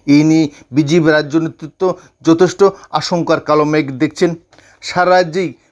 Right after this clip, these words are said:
বিজেপি দলের একই পরিস্থিতি, উত্তর থেকে দক্ষিণ, পূর্ব থেকে পশ্চিম। প্রতিটি বিধানসভা কেন্দ্রেই, প্রতিটি ব্লকেই, প্রতিটি পঞ্চায়েতেই আজ বিজেপি দলের প্রার্থীরা, যারা ইতিমধ্যেই ত্রিস্তর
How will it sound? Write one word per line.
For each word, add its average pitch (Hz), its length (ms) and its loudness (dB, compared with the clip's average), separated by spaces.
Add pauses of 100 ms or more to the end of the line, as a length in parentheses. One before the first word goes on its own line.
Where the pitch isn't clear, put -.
(160)
বিজেপি 160 380 -4
দলের 180 200 0 (100)
একই 165 280 -2
পরিস্থিতি, 175 440 0 (520)
উত্তর 175 340 2
থেকে 175 160 2 (100)
দক্ষিণ, 175 240 -2 (100)
পূর্ব 165 240 2
থেকে 165 220 0 (100)
পশ্চিম। 165 300 0 (680)
প্রতিটি 190 440 0 (640)
বিধানসভা 180 560 2 (200)
কেন্দ্রেই, 165 380 -2 (360)
প্রতিটি 190 380 -2 (320)
ব্লকেই, 160 380 0 (280)
প্রতিটি 185 360 -2 (120)
পঞ্চায়েতেই 175 540 0 (180)
আজ 143 120 -2 (300)
বিজেপি 151 340 -2
দলের 151 340 2
প্রার্থীরা, 147 360 0 (380)
যারা 151 220 2 (140)
ইতিমধ্যেই 165 540 0
ত্রিস্তর 160 360 -4